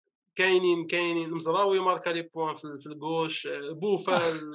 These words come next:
Speaker 2: <laughs> صح.
Speaker 1: ماركا لي بوان
Speaker 2: خصنا نهضروا على
Speaker 1: في الط-،
Speaker 2: مزراوي، آه، صح.
Speaker 1: في
Speaker 2: خصنا نهضروا على
Speaker 1: الدروات، زياش تا هو دا تري بون ماتش.
Speaker 2: إيه.
Speaker 1: دونك،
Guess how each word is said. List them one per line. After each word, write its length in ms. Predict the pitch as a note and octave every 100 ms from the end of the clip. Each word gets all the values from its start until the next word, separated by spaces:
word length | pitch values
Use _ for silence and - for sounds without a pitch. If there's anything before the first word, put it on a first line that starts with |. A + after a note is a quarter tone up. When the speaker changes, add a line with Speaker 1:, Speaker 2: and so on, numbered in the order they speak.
| D3
Speaker 2:
<laughs> 100 | -
صح. 80 | E3
Speaker 1:
ماركا 240 | E3 E3+
لي 120 | E3
بوان 300 | E3 - E3
Speaker 2:
خصنا 140 | D#3+ D#3+
نهضروا 180 | C3+
على 100 | C3
Speaker 1:
في 60 | B2
الط-، 120 | B2
Speaker 2:
مزراوي، 320 | A2+ A2 A2
آه، 40 | A2
صح. 260 | - A#2+ -
Speaker 1:
في 100 | D#3+
Speaker 2:
خصنا 180 | -
نهضروا 260 | C#3+ E3 D#3+
على 260 | D#3+ D3+ C#3+
Speaker 1:
الدروات، 220 | - D3
زياش 440 | C#3 F#3+ F#3 -
تا 80 | F3+
هو 120 | E3
دا 160 | D#3+ D#3
تري 240 | D#3+ F3
بون 240 | E3 D#3 D#3+
ماتش. 360 | D#3+ D#3 - D3
Speaker 2:
إيه. 60 |
Speaker 1:
دونك، 240 | A#2+ A#2